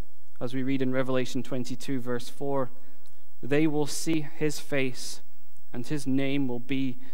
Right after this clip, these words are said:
on their foreheads." Thus, God granted Moses the privilege of seeing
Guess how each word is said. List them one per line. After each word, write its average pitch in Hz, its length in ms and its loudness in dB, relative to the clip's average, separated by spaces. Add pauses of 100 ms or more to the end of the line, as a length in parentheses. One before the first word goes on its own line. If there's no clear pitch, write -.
(120)
on 127 200 0
their 123 180 0
foreheads." 110 760 0 (2000)
Thus, 170 280 0
God 160 380 2
granted 156 480 0
Moses 143 400 2
the 135 80 -2
privilege 151 500 0
of 139 120 0
seeing 151 540 0